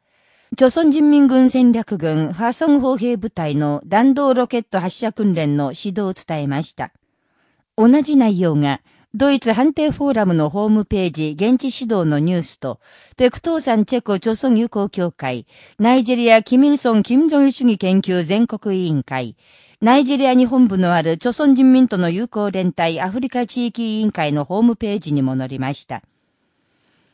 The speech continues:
ドイツ、ナイジェリアのホームページには、また、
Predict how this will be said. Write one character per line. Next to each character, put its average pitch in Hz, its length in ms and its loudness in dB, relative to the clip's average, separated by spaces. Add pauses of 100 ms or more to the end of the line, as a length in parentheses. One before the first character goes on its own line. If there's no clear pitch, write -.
(140)
ド 294 220 -4
イ 302 100 -4
ツ、 175 340 -4
ナ 220 180 0
イ 285 60 -2
ジ 247 120 -4
ェ - 20 -6
リ 220 160 -2
ア 208 80 2
の 196 160 0
ホ 233 140 -2
ー - 20 4
ム 254 140 2
ペ 208 160 -6
ー 196 40 -6
ジ 143 140 -8
に 139 100 -2
は、 135 240 -6
ま 165 160 -8
た、 - 220 -8